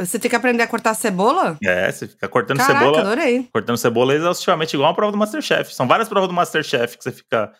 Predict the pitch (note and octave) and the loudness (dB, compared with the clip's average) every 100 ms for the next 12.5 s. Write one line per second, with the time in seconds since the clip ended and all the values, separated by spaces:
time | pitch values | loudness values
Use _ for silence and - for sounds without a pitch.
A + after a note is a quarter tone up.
0 | _ - C3 B2+ C3 A#2+ G#2+ G2 F#2+ _ | _ -2 0 2 4 4 4 2 -8 _
1 | - A#2 D3 C#3+ D#3 C3+ C#3+ C#3 B2+ - | 0 0 0 -2 0 2 2 2 0 0
2 | D3 - C#3 C#3 C3 C3+ - B2 - D3+ | 0 0 -8 -8 -2 -2 0 -4 -2 -6
3 | C3+ A#2+ C3 C#3+ - G#2+ - B2+ E3 F#3 | 0 0 0 -2 -8 -10 -2 -2 -2 -4
4 | _ _ - G#2+ A#2+ C3 A2+ G#2+ C3 D#3 | _ _ 0 2 4 2 0 0 2 2
5 | C#3 C3+ A#2+ G#2+ - - - _ C3 - | 2 2 2 -2 -8 -12 -16 _ -4 0
6 | B2 G#2+ - B2 - B2+ C3+ E3+ - - | -2 0 2 2 2 0 0 -2 -10 -8
7 | - A2+ C#3+ C3+ D3 C#3+ C#3 D3+ C3+ C3 | -2 -2 -2 0 2 2 0 -2 -2 0
8 | D3+ G#3 C4 - _ _ C3 - - C#3 | 2 0 -4 -14 _ _ -18 -12 -6 -6
9 | - C3+ C#3+ E3 D#3+ D#3 D#3+ E3 D#3+ E3+ | -4 -2 -2 -2 -4 -4 -2 0 0 0
10 | F3 E3+ F#3 F3 C#3 - _ - - G3+ | -2 0 0 4 2 0 _ -12 -2 0
11 | A#3 A#3 G#3+ F3+ D#3 E3+ F#3+ F#3+ F#3+ F3+ | 2 2 4 4 4 2 0 -2 -2 -2
12 | F3 G3 D3+ C3+ A2+ | -2 -2 0 2 0